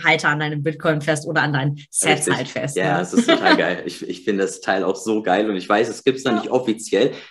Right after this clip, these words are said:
Speaker 2: Ich dachte aber, du hast vielleicht irgendwie schon einen inoffiziell oder so.
Speaker 1: Leider noch nicht, aber
Speaker 2: Okay.
Speaker 1: ich, äh, hege die Hoffnung, sehr bald einen in den Händen zu halten. <laughs>
Speaker 2: Okay, sehr schön. Ja, wir, wir hatten ja schon gesagt, dass ich, äh, dich kontaktiert hatte im Instagram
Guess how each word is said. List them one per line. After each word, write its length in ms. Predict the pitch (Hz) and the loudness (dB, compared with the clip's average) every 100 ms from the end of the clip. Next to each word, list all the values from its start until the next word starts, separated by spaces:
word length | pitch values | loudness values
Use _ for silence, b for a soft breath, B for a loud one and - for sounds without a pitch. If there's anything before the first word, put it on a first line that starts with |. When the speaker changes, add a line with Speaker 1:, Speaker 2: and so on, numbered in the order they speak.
| B | B
Speaker 2:
Ich 120 | - | -4
dachte 260 | - 104 117 | -2 2 2
aber, 160 | 98 90 | 2 2
du 120 | 98 | 0
hast 220 | 110 - | -2 -4
vielleicht 320 | 92 87 90 | -2 0 -2
irgendwie 300 | 92 92 92 | -4 -2 -4
schon 180 | 87 87 | -4 -4
einen 200 | 85 82 | -4 -4
inoffiziell 600 | 90 90 - - 85 80 | -4 -6 -6 -2 -2 0
oder 140 | 78 120 | -2 -2
so. 60 | |
Speaker 1:
Leider 280 | 202 226 202 | 2 4 6
noch 220 | 196 196 | 4 2
nicht, 380 | 214 202 - - | 2 2 2 2
aber 380 | 185 180 170 170 | 2 4 2 2
Speaker 2:
Okay. 100 | - | 0
Speaker 1:
ich, 220 | 180 - | -2 0
äh, 340 | 185 175 139 165 | 4 6 4 4
hege 300 | 202 233 208 | 4 6 4
die 140 | 202 | 4
Hoffnung, 520 | 214 220 196 202 160 | 2 2 0 0 -2
sehr 300 | 151 175 226 | -4 2 2
bald 340 | - 180 180 - | 4 4 2 0
einen 220 | 190 185 | 0 0
in 100 | 180 | -2
den 120 | 180 | 0
Händen 320 | 196 202 185 | 0 0 -6
zu 180 | - 214 170 | -8 -2 0
halten. 360 | 160 165 180 226 | 0 -2 0 -2
<laughs> 160 | 240 285 | 4 4
Speaker 2:
Okay, 440 | 294 311 - 302 | 6 4 4 -2
sehr 220 | 196 131 98 | 0 2 2
schön. 380 | - 80 78 _ B B B | 2 -2 -4 _ B B B
Ja, 220 | 113 123 | 4 6
wir, 120 | 113 | 6
wir 100 | 143 | 6
hatten 140 | 143 202 | 4 4
ja 80 | 165 | 2
schon 200 | 175 156 | 2 -2
gesagt, 380 | 131 131 147 | 0 0 0
dass 140 | 139 135 | -4 -4
ich, 260 | 127 - | -8 -8
äh, 200 | 113 131 | -6 -4
dich 200 | 117 - | -4 -10
kontaktiert 580 | - 117 98 - 175 180 | -6 -2 -4 -2 -6 -2
hatte 180 | 170 135 | -2 -2
im 120 | 101 | -2
Instagram 640 | 160 185 180 147 135 185 | -4 -2 -4 0 0 -2